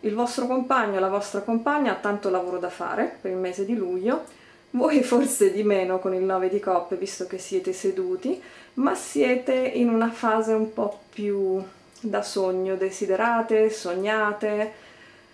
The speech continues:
magari cercate di capire cosa fare della vostra vita, cercate anche di capire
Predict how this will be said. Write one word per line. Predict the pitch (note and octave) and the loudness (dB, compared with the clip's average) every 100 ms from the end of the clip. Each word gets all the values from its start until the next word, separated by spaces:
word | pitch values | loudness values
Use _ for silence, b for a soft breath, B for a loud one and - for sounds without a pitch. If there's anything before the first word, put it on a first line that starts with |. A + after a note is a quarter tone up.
| B | B
magari | - G3+ F#3+ G3 | -6 -2 2 0
cercate | G3 F#3+ G3 F#3+ | -2 -6 -4 -2
di | F#3 | -4
capire | F#3 F#3+ F#3+ F#3 | -6 -4 -2 -4
cosa | F3+ F#3 | -4 -8
fare | F#3 F#3 | -4 -2
della | F3+ F3+ | -2 -2
vostra | F3 F3 - F#3 | -2 -4 -6 -6
vita, | F3+ A3+ A#3 A#3 G#3+ | -4 -2 -4 -2 -2
cercate | G#3+ - F#3 - F#3 F3+ F#3 | -2 -6 -8 -6 -4 -4 -4
anche | F3+ F3+ F3+ | -4 -6 -8
di | F3+ | -8
capire | F#3 F#3+ F#3 F#3 F#3 F3+ F3+ F3+ | -6 -8 -8 -6 -4 -4 -6 -8